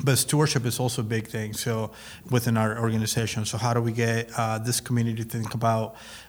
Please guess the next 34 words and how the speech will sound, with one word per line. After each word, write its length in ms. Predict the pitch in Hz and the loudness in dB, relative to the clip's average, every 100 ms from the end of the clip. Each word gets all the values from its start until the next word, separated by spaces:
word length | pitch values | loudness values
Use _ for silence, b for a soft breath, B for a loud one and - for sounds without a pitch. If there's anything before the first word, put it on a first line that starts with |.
| - | -4
uh, 320 | 113 107 107 | 0 2 0
helping 320 | 107 131 120 117 | 0 0 2 0
us 120 | - | 0
protect 320 | 113 - 113 | -6 -6 -4
the 60 | 113 | -2
environment, 680 | 110 120 117 113 110 110 - | 2 2 2 2 0 -4 -4
uh, 200 | 113 107 | -2 0
environmental 400 | 113 113 110 107 | 0 0 -2 -4
conservation 520 | - 107 113 117 - 117 | -8 -8 -4 -4 -2 -2
efforts? 500 | 107 117 110 107 - B B B | -2 -4 -6 -6 -12 B B B
So 200 | - 113 | -4 -2
we've 180 | 113 | -2
done 200 | 107 110 | -2 -2
tree 200 | 107 131 | 0 0
plantings, 640 | 120 - 113 110 110 107 - | 0 0 -2 0 -2 -4 -2
trail 180 | 117 | -2
restoration 680 | 113 110 - 110 107 - 107 | 0 -2 -4 -4 -4 -4 -4
work, 420 | 110 110 110 - - B B - | -4 -6 -8 -12 -18 B B -4
uh, 360 | 117 107 107 110 120 - | 0 2 0 -2 -8 -6
part 180 | - 113 | 0 0
of 60 | |
the 80 | 107 | 0
research 340 | 110 117 113 - | 0 0 -2 -4
stuff 180 | 117 | -4
we've 140 | 110 110 | -4 0
done. 240 | 139 143 131 | 4 4 4
And 140 | 123 | 2
what 160 | 123 123 | 2 2
we've 120 | 120 | 0
seen 280 | - 160 156 | 0 0 0
is 100 | 139 | 0
that 140 | 123 | -2
when 140 | 117 113 | -2 -2
people 540 | 120 123 131 120 120 | -2 -2 0 0 -2